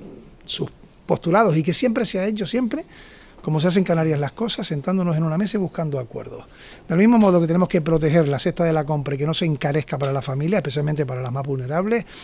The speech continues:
eh, es incontradictorio decir que tenemos que producir y defender el producto canario y, y lo que hacemos es eliminar, eh, arbitrios que carguen al que venga de fuera y que no repercuta en la cesta de la compra. Y por tanto, en Canarias se hace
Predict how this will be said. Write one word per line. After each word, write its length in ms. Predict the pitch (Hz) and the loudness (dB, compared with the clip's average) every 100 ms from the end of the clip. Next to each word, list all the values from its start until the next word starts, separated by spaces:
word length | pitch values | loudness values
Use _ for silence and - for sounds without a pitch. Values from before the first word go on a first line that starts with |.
| - - - - - | -18 -18 -20 -18 -14
eh, 200 | 135 226 | -12 -2
es 80 | - | 0
incontradictorio 640 | 156 160 143 156 143 175 190 | 2 2 2 2 4 6 6
decir 240 | 160 185 | 6 2
que 100 | 175 | 0
tenemos 300 | 135 143 165 | 0 0 0
que 120 | - | 0
producir 560 | 147 160 156 - 226 151 - - - | 2 2 2 4 4 2 -4 -12 -2
y 80 | |
defender 340 | 147 147 147 170 | 0 2 4 4
el 80 | 156 | 4
producto 380 | 165 165 180 | 4 4 2
canario 500 | 160 160 165 190 226 | 0 2 2 4 4
y, 60 | 220 | 2
y 260 | 135 147 139 | -4 -6 -4
lo 120 | 135 | -2
que 280 | 139 135 135 | -4 -4 -6
hacemos 640 | - 135 - 160 175 160 | -6 -6 0 2 4 4
es 240 | 175 185 - - - | 4 4 0 -12 -6
eliminar, 540 | 151 151 143 147 170 | -2 0 0 2 2
eh, 200 | 175 151 | 2 2
arbitrios 520 | 143 139 160 165 202 | 0 -2 -2 2 0
que 220 | - 160 127 | 0 -6 -4
carguen 360 | 156 156 190 | 0 0 0
al 140 | 180 123 | 0 -2
que 140 | 131 | -6
venga 220 | 127 147 | -4 -2
de 120 | 147 | -2
fuera 200 | 135 170 | 2 4
y 60 | 214 | 4
que 140 | 190 | 2
no 120 | 143 170 | 2 4
repercuta 600 | 170 139 123 170 151 127 | 4 2 0 0 2 -2
en 80 | |
la 80 | 127 | -2
cesta 240 | - 151 143 | -4 -4 -2
de 80 | |
la 100 | 131 | -2
compra. 220 | 139 220 170 | 2 2 2
Y 20 | |
por 80 | 151 | 2
tanto, 180 | 190 | 2
en 60 | 208 | 2
Canarias 240 | 180 208 | 2 2
se 60 | 185 | 0
hace 220 | 170 208 | -2 -2